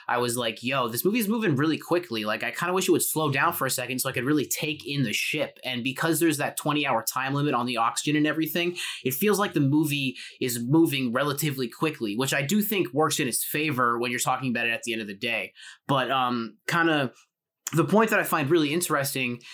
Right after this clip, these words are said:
is how all of these characters don't feel extremely defined to me. Like, the crew itself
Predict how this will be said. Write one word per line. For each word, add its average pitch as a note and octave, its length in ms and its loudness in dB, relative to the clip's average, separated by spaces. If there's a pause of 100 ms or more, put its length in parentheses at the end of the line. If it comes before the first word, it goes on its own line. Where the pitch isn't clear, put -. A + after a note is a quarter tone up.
(300)
is D3+ 220 0
how D3+ 280 4
all D#3+ 200 4
of G3+ 80 2
these F#3 160 0
characters D3+ 580 0
don't C#3+ 300 0
feel C3+ 400 2
extremely C3 760 -2
defined A2+ 800 0 (140)
to - 120 -2
me. G2 320 -4
Like, A#2 320 -2 (380)
the C3+ 640 0 (1300)
crew A3+ 320 6
itself - 800 0